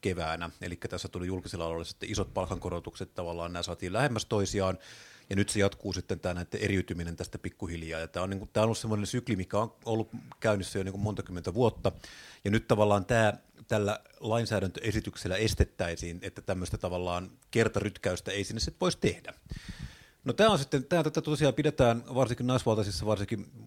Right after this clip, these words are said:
hoiva-alojen, opettajien, muiden tämmöisten niin kuin julkisten alojen liitoissa erittäin huonona, koska se tosiaan tarkoittaisi sitä, että nämä palkkakorotu-, palkankorotusneuvottelut käytäisiin jossain muualla kuin, niin kuin liittojen välillä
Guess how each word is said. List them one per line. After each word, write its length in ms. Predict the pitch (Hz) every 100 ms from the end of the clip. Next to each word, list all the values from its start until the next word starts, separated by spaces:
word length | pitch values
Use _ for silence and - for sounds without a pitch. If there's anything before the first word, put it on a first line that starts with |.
| - 98
hoiva-alojen, 560 | 123 104 101 98 98 101 - - -
opettajien, 560 | 120 104 - 98 98
muiden 280 | 101 104 95
tämmöisten 420 | 98 92 - 95
niin 140 | 92 90
kuin 220 | 92 92
julkisten 380 | 98 110 - 98
alojen 220 | 92 95
liitoissa 420 | 98 95 90 - - -
erittäin 540 | 110 104 - 85 85 - - -
huonona, 360 | 80 92 147 175 - - -
koska 280 | 95 -
se 80 | 98
tosiaan 400 | 95 - 92 90
tarkoittaisi 540 | 101 98 98 - 85 -
sitä, 260 | 85 87
että 200 | 82 -
nämä 140 | 85 85
palkkakorotu-, 640 | 92 - 90 87 95 - -
palkankorotusneuvottelut 960 | 107 95 92 90 98 90 90 98 90
käytäisiin 480 | 107 92 92 87 92
jossain 320 | 92 - 90 95
muualla 440 | 117 101 92 92 - - - - - -
kuin, 220 | 92 87
niin 160 | 85
kuin 220 | 82 92 92 -
liittojen 540 | 110 101 - 90 85 - - -
välillä 280 | 98 90 87